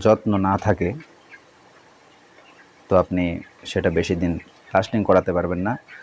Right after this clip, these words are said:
বা সেখান থেকে আপনি ভালো ফলাফল পাবেন না। তো আমি আমার মুরগিকে ভ্যাকসিন ছাড়া, আল্লাহর রহমতে আমার মুরগি এখন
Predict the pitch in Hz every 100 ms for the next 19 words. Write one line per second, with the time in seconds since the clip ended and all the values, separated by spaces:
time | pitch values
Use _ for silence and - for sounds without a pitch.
0 | - - 90 95 92 90 92 90 90 92
1 | 90 - 95 85 90 95 92 87 82 -
2 | _ - - - - - - _ - -
3 | - 95 104 104 107 101 107 98 95 95
4 | 131 - - - - - - - _ -
5 | - 104 104 - 123 113 - 101 - 104
6 | - - _ _ - - _ - - -
7 | _ _ - - 98 90 92 90 92 98
8 | 85 - - - 90 90 90 85 87 82
9 | - - - - - - - 92